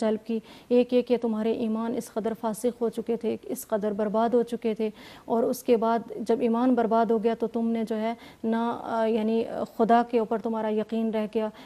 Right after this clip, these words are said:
اور نہ ہی تم نے امام وقت کی تم نصرت کر سکے۔ تم تو، آ، یعنی تو، آ، اس فروع دین سے تم غافل ہو گئے اور اب تم جو ہے مگرمچھ کے آنسو بہا رہے ہو۔ اور اس میں مہم ترین نقطہ یہ تھا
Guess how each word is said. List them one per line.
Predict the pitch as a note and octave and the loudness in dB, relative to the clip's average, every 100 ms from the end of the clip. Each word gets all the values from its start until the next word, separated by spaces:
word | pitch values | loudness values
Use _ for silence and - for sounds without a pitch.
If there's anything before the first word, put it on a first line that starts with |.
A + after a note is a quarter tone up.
| - | -8
اور | A3+ | -4
نہ | A3 A#3+ | 0 2
ہی | B3 | 2
تم | B3 | 2
نے | A3+ A3+ | 0 0
امام | A3 A3 A3 | -2 -2 -2
وقت | G#3 A3+ - | -2 -4 -4
کی | A#3 | -4
تم | A3+ | -2
نصرت | G#3+ G#3 - A3+ - | -2 -4 -4 -6 -4
کر | A#3 | -4
سکے۔ | G3+ A3 G#3 G#3+ - - - | -4 -6 -4 -6 -8 -20 -2
تم | A#3+ A#3+ - - - | 0 0 -2 -14 -10
تو، | - - | -8 -4
آ، | A3+ | -2
یعنی | A3 A3 A3 A3+ | 0 0 0 2
تو، | A3+ A3 | 2 2
آ، | A3 A3 A3 A#3+ | 2 -2 -2 -4
اس | - - - - | -6 -10 -6 4
فروع | B3 C4 A#3+ | 6 8 8
دین | A#3+ C4 | 6 4
سے | B3+ B3 | 2 0
تم | A#3 G#3+ | 0 2
غافل | A3 - B3+ | 0 0 0
ہو | A#3+ | 0
گئے | A3+ A3+ A3+ - - | 0 -2 -4 -16 -4
اور | A#3+ | -2
اب | A#3 A#3+ | 0 0
تم | C4 B3+ | 2 2
جو | A#3+ A3+ | 2 -2
ہے | A3+ | -2
مگرمچھ | A3 A3 A3 A#3 - | -2 0 0 -2 -2
کے | A3 | -2
آنسو | G#3+ - A#3+ B3 - | -2 -2 -2 -2 -8
بہا | A3 G3 G#3+ | -8 -2 0
رہے | G#3 G#3 | 0 -2
ہو۔ | G#3+ G#3+ - - - | -4 -6 -12 -20 -2
اور | C4+ | -2
اس | C#4+ C#4+ | 0 2
میں | C4+ | 4
مہم | B3+ A#3+ C#4 C4 | 4 4 2 2
ترین | C#4 D#4 D4 | 2 4 4
نقطہ | B3+ - | 4 2
یہ | A3+ A3 | 0 0
تھا | G#3+ B3 | -2 -6